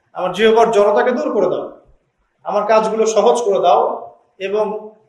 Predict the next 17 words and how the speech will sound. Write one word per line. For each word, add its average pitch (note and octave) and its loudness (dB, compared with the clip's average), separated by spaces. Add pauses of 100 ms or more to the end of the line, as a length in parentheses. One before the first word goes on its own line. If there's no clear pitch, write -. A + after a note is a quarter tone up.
(140)
ওরা A#3+ 4
মনে C#4 4
করে, D#3+ -2
ফেরাউনের A3+ 2 (920)
যে D#3+ -4 (760)
কমিউনিটি, C#4 0
তারা A#3+ 4
মনে B3 0
করে C4 4
যে A#3+ 0
আমি G#3+ 2
একজন A#3 -4
ব্যক্তিকে G#3+ -4
হত্যা A#3 -4
করেছি। G3+ -2
মনে G#3+ -4
আছে? A3 -2